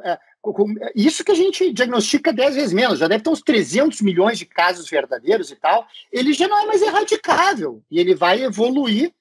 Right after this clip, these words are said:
provavelmente se torne um vírus causador de nariz escorrendo, tudo bem, mas tem vários outros que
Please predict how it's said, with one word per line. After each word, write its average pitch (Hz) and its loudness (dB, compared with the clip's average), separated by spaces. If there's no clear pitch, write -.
provavelmente 392 0
se 381 0
torne 330 0
um 339 -4
vírus 320 -2
causador 277 0
de 330 -4
nariz 302 0
escorrendo, 240 -2
tudo 254 -8
bem, 220 -2
mas 220 -2
tem 277 2
vários 277 0
outros 240 -2
que - -10